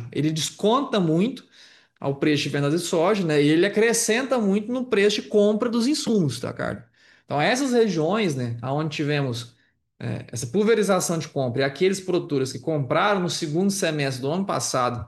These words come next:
insumos pra safra nova, né, é, e cometeram ali um equívoco, né, na, na, na estratégia comercial, esses produtores estão no vermelho, tá, cara? A gente tem preços aí já em queda, né? Soja já nessas regiões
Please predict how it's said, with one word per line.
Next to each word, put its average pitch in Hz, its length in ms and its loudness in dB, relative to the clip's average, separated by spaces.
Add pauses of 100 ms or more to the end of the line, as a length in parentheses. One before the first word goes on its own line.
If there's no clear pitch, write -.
(180)
insumos 226 560 0
pra 165 160 -2
safra 139 320 -2
nova, 147 440 0
né, 117 200 -6 (760)
é, 110 180 -8
e 113 40 -6
cometeram 156 540 0
ali 147 560 0
um 127 280 -4
equívoco, 175 640 0
né, 131 360 -2
na, 131 280 -4
na, 131 380 -6
na 135 160 -2
estratégia 135 480 -2
comercial, 151 800 -2
esses 147 220 -2
produtores 180 420 -2
estão 120 300 -6
no 120 80 -2
vermelho, 165 440 -4 (360)
tá, 104 160 -14
cara? 107 200 -8
A 104 40 -6
gente 117 200 -6
tem 131 160 -6
preços 135 380 -2
aí 123 220 -2
já 120 200 -2
em 117 120 -4
queda, 127 480 -2
né? 117 280 -8
Soja 135 360 -2
já 123 120 -2
nessas 120 240 -6
regiões 123 640 -4